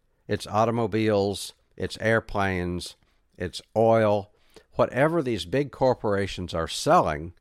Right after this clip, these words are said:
if they are not paying the true cost of it, then they are stealing from you and me every time they profit off of something that they did not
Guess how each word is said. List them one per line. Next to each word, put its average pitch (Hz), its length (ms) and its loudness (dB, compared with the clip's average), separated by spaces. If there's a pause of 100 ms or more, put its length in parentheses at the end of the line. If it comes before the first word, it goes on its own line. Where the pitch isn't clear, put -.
(460)
if - 180 -8
they 143 160 4
are 196 100 2
not 170 280 0
paying 127 320 0
the 95 80 -2
true 147 300 0
cost - 480 0
of 71 180 -2
it, 78 120 -4 (800)
then 117 180 0
they 135 180 4
are 131 120 2
stealing 117 720 0 (360)
from 98 360 -4
you 135 380 2
and 107 280 -2
me 98 380 -2
every 110 380 -2
time 85 640 -4 (240)
they 95 160 -4
profit - 640 0 (1500)
off 101 300 2
of 90 100 -10
something 95 640 -2 (340)
that - 220 -6
they 113 380 2
did 87 240 -4
not 82 380 -2